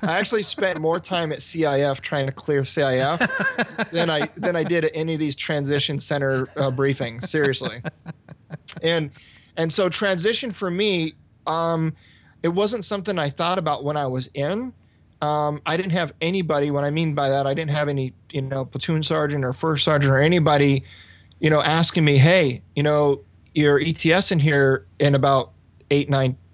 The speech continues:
Speaker 1: ten, twelve months. Um, what are you, what's your plans? Where are you going? What are you doing?" You know what? May-, I'm,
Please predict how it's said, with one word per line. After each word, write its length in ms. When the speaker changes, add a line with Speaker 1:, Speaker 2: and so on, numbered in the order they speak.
Speaker 1:
ten, 220
twelve 280
months. 380
Um, 520
what 400
are 40
you, 300
what's 260
your 100
plans? 580
Where 120
are 40
you 100
going? 400
What 120
are 60
you 100
doing?" 360
You 100
know 220
what? 200
May-, 320
I'm, 180